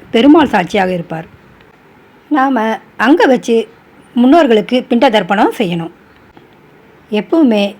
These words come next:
சூரியனை சாட்சியா வச்சு தான் தர்ப்பணம் கொடுக்கணும். காலையில சூரியன் உதயமான பிறகு தான் குளிச்சுட்டு வந்து நாம தர்ப்பணத்தை செய்யணும்.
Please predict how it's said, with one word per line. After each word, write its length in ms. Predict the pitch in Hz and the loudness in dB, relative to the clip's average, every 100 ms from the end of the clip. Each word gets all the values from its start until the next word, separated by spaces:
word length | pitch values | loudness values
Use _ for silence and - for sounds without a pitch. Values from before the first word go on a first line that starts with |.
| _ | _
சூரியனை 480 | - 269 339 440 311 | -4 0 4 4 2
சாட்சியா 340 | 254 220 - | 0 -2 0
வச்சு 200 | 226 190 | -2 0
தான் 200 | 202 269 - | -2 -2 -2
தர்ப்பணம் 360 | - 190 196 185 | -8 -6 -6 -6
கொடுக்கணும். 380 | 175 180 202 311 - - - - _ _ | -6 -4 -4 -4 -6 -20 -20 -20 _ _
காலையில 640 | - 185 214 240 262 330 - | -2 2 2 2 2 2 0
சூரியன் 440 | 269 277 403 359 | 0 2 2 2
உதயமான 480 | 226 262 277 247 220 | 0 2 2 2 0
பிறகு 260 | 208 202 | -2 -4
தான் 240 | 202 202 - - - | -2 -4 -6 -10 2
குளிச்சுட்டு 380 | 285 403 381 269 | 4 4 2 0
வந்து 340 | 214 185 262 | 0 -2 -4
நாம 360 | 233 214 226 320 | -2 0 0 0
தர்ப்பணத்தை 580 | 214 202 - 214 180 294 427 | -2 -4 -2 -4 0 -2 0
செய்யணும். 360 | 233 190 170 | -4 -4 -6